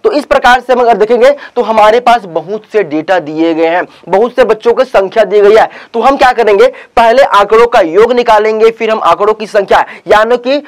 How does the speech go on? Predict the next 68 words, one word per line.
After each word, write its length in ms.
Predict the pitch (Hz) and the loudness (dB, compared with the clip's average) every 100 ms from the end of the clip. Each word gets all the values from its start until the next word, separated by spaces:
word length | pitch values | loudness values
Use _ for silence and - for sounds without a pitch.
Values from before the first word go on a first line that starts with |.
| - - | -16 -2
total 360 | 233 240 262 294 | 0 2 2 0
जो 160 | 220 214 | 0 -2
बच्चे 360 | 208 - 247 | -2 0 2
रहेंगे 280 | 233 233 214 | 2 2 -2
उससे 220 | 208 233 | -4 -4
divide 420 | 175 170 180 226 | -2 2 2 2
कर 120 | 226 214 | 0 -2
देंगे, 300 | 214 226 196 | 0 2 0
हमें 220 | 185 214 | 0 -2
समांतर 500 | 202 180 170 180 165 | 0 0 0 0 -2
माध्य 240 | 160 151 | -2 -4
सर 140 | 160 175 | -6 -4
पता 280 | 147 160 | -2 -2
चल 200 | 156 147 | -2 -2
जाएगी। 320 | 139 147 175 - - - | 0 2 0 -2 -8 -8
इस 180 | 262 254 | -4 0
तरह 140 | 240 | 0
से 100 | 233 | 0
हम 60 | 220 | 0
समांतर 380 | 190 175 190 | 0 0 -2
माध्य 300 | 160 156 165 | -2 -4 -4
निकालते 400 | 180 147 151 151 | -6 0 0 0
हैं। 80 | 165 - - 175 | -4 -4 -14 -2
लेकिन 340 | 254 269 139 - - | 0 0 -2 -6 -10
यहां 340 | 208 233 240 330 | -2 0 2 0
पर 160 | 285 | 0
एक 180 | 285 285 _ - - | 0 -6 _ -18 -2
table 280 | 247 311 320 | 0 2 0
के 100 | 311 | -2
form 280 | - 240 233 | 0 0 0
में 120 | 247 | 0
question 380 | 208 190 196 180 | -2 -2 -2 0
दिया 100 | 190 | 2
गया 100 | 156 | 0
है, 60 | - - | -4 -8
तो 100 | 240 | -6
इसके 240 | 262 - | -4 0
लिए 100 | 330 | 2
आप 100 | 302 | 2
क्या 160 | 254 240 | 2 0
करेंगे 280 | 240 - 440 | 2 0 0
पता 200 | - 294 | 2 0
है? 300 | 151 _ _ _ _ _ _ _ - - - - - | 0 _ _ _ _ _ _ _ -20 -20 -20 -8 0
टेबल 300 | 240 302 311 | 2 4 2
दिया 200 | 277 294 | 2 2
गया 180 | 285 294 | 4 4
ना, 100 | 247 | 2
तो 220 | - 233 | 0 0
हम 140 | 254 | 2
क्या 160 | 247 233 | 2 2
करेंगे, 320 | 233 226 233 | 4 2 2
सुंदर 400 | 240 247 247 247 | -2 -4 -2 -2
सा 120 | 240 | 0
एक 240 | 208 226 - | 0 0 0
टेबल 260 | 190 202 | 0 2
बनाने 400 | 190 175 160 165 | 2 2 2 2
जा 140 | 156 165 | 2 2
रहे 120 | 151 | 2
हैं। 100 | 127 | -4
ठीक 140 | - | -2
है, 100 | 320 | -2
चलो 220 | - 196 135 | 0 -2 2
आ 180 | 202 156 | 0 0
जाओ, 120 | - | -2
बिल्कुल 260 | 165 - | -2 -2
आ 120 | - 165 | 0 0
जाओ। 140 | 113 | -2
देखो, 240 | 139 123 | -6 -8